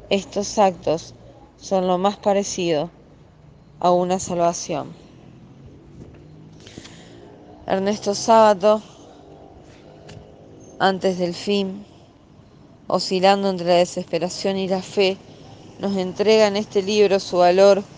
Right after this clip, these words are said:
su persistencia incorruptible, su pasión y su lucha ante las adversidades, la solidaridad de cada gesto suyo con los más desposeídos,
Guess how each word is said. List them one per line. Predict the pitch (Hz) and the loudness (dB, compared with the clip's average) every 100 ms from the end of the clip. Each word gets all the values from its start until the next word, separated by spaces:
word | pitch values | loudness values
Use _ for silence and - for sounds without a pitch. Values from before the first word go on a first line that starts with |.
| - - - - - - | -20 -20 -20 -20 -20 -20
su | - - 180 | -12 -6 -2
persistencia | 190 185 - 190 - - - 233 226 214 - 196 | 0 0 -4 -10 -12 -16 0 2 2 0 -4 -4
incorruptible, | 180 196 196 170 - 208 208 190 185 | 0 0 0 -4 -4 0 2 2 0
su | - 180 | -4 0
pasión | 190 190 - 214 220 220 | 0 -2 -2 2 2 0
y | 214 | -6
su | 190 185 | -6 -6
lucha | 185 196 202 - | -2 -2 -2 -6
ante | 185 165 | -6 -4
las | 185 190 | -2 -2
adversidades, | 170 180 175 175 185 175 170 175 - - - - - - - - - - - - - - | -2 -2 -2 -2 4 4 4 -2 -8 -18 -20 -20 -20 -20 -20 -20 -20 -20 -20 -20 -20 -8
la | - 185 | -4 -4
solidaridad | - 190 180 185 180 185 202 214 | 0 0 4 4 4 4 6 6
de | 190 | 4
cada | 180 208 208 | 4 4 4
gesto | - 214 - 202 | 0 -4 -2 -4
suyo | 196 220 220 - 196 | -4 -4 -4 -4 -2
con | 180 185 | -2 -2
los | |
más | 185 202 | -2 -2
desposeídos, | 196 - 190 - 180 202 196 185 190 | -2 -6 -8 -4 0 2 2 2 0